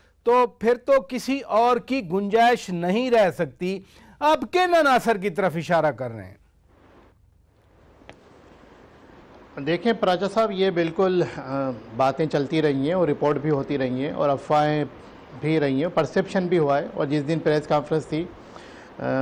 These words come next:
Speaker 2: या जिस दिन ये इत्तेहाद की बात हुई, उस दिन परवेज मुशर्रफ साहब का एक वीडियो बयान भी आ गया और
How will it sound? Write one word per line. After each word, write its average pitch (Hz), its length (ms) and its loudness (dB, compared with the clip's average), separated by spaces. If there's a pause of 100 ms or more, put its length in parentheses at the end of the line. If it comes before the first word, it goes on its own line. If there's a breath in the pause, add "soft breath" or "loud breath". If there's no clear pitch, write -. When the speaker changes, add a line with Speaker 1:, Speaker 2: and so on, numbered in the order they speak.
(180)
Speaker 2:
या 143 80 2
जिस 139 180 -2
दिन 156 200 -2
ये 151 80 2
इत्तेहाद 147 420 0
की 160 60 -4
बात 147 280 0
हुई, 156 100 -2
उस 143 100 -2
दिन 143 120 -4
परवेज 139 300 0
मुशर्रफ 139 360 -4
साहब 135 220 0
का 147 60 0
एक 135 80 -2
वीडियो 131 300 -2
बयान 127 280 0
भी 139 100 -2
आ 131 140 2
गया 123 340 -2
और 120 600 -2